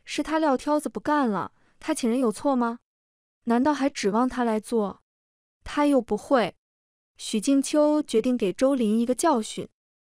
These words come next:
他报了个旅游团，来了一场说走就走的旅行。他玩得很开心，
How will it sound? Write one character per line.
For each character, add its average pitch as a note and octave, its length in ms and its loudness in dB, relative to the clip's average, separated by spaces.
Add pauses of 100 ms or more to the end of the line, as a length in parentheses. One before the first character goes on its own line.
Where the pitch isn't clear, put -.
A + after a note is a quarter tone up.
(300)
他 - 160 -4
报 C#4 180 4
了 B3 80 4
个 A#3+ 80 2
旅 G#3 140 2
游 F#3+ 160 0
团， G3+ 460 -2 (220)
来 G#3+ 180 0
了 A#3 80 2
一 A#3+ 80 2
场 F#3+ 420 -6
说 D4+ 320 2
走 F#3 240 0
就 C4+ 240 2
走 E3+ 160 -2
的 G3+ 100 -2
旅 G#3 140 0
行。 D#3 340 -10 (640)
他 - 160 -4
玩 B3 160 4
得 C4+ 60 2
很 G#3 220 -2
开 A#3+ 240 -2
心， B3+ 340 -4